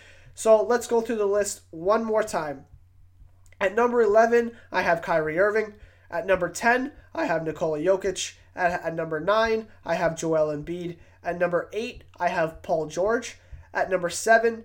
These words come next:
I have Damian Lillard. At number six, I have Anthony Davis. At number five, I have James Harden. At number four, I have Steph Curry. At number three, I have Giannis Antetokounmpo. At number two, I have Kawhi Leonard.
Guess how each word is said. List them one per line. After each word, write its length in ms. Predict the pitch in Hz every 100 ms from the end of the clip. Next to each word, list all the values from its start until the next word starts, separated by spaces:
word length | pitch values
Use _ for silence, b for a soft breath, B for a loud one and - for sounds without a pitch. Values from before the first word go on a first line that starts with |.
| -
I 120 | 180
have 200 | 185 165
Damian 440 | 170 165 156 156 156
Lillard. 360 | 190 202 190 - b b -
At 180 | 165
number 180 | 175 160
six, 540 | 156 - 226 233 - - b
I 120 | -
have 180 | 175 165
Anthony 380 | 170 165 160 156
Davis. 540 | 160 175 175 175 - - -
At 200 | 180 165
number 200 | 170 160
five, 540 | 156 202 190 190 185 - -
I 120 | 160
have 220 | 170 151
James 320 | 165 156 147
Harden. 420 | - 196 202 202 - b b
At 200 | - 170
number 240 | 175 165 156
four, 640 | - - 233 240 233 233 -
I 100 | 165
have 220 | 170 151
Steph 340 | - 165 151
Curry. 460 | - 214 208 202 202 b b
At 140 | - 180
number 260 | 180 165
three, 540 | 160 - 196 247 269 - b
I 100 | -
have 160 | 180 165
Giannis 420 | 185 190 190 -
Antetokounmpo. 840 | 185 180 165 226 220 214 208 196 B B B
At 180 | 180 170
number 200 | 170 165
two, 500 | - 247 247 233 -
I 100 | 180
have 200 | 185 165
Kawhi 360 | - 175 165 156
Leonard. 420 | 190 208 208